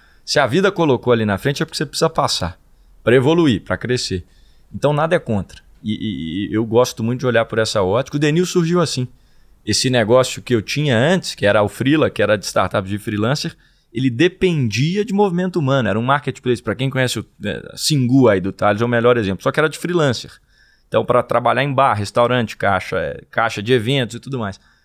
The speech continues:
A gente precisava de movimento humano. E aí a pandemia veio e destruiu tudo. Falou, "Cara, não dá mais, vai ter que ficar parado e não tem o que fazer."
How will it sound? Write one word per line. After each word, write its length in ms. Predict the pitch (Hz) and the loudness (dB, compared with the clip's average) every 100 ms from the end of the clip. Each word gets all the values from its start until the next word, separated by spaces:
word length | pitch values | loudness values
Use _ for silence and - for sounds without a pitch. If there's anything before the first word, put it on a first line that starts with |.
| _ _ | _ _
A 60 | 113 | -6
gente 120 | 143 | -2
precisava 220 | 170 165 | 0 2
de 60 | 156 | 0
movimento 360 | 147 123 117 | 0 0 -2
humano. 280 | 113 98 90 85 _ _ _ _ _ _ _ _ | -2 -4 -6 -10 _ _ _ _ _ _ _ _
E 80 | 107 | 2
aí 120 | 135 | 4
a 40 | 151 | 4
pandemia 580 | 160 165 151 123 139 | 0 0 2 2 2
veio 500 | 135 127 135 143 170 | 2 2 4 4 2
e 60 | 220 | -2
destruiu 560 | 285 - 285 240 208 185 | -4 -6 -2 2 2 2
tudo. 260 | 127 104 | -2 -4
Falou, 180 | - 113 | -2 -2
"Cara, 300 | 104 143 95 | 0 0 0
não 180 | 98 160 | -2 0
dá 220 | 196 170 | 2 2
mais, 260 | 143 101 - | 0 -2 -4
vai 120 | 90 | -8
ter 100 | 104 | -10
que 100 | - | -12
ficar 220 | - - | -6 -4
parado 540 | - 165 123 120 143 | 0 2 2 2 0
e 40 | 180 | -2
não 140 | 190 | -2
tem 100 | 202 131 | 0 -2
o 20 | |
que 80 | - | -2
fazer." 340 | 202 160 104 | -4 -2 -4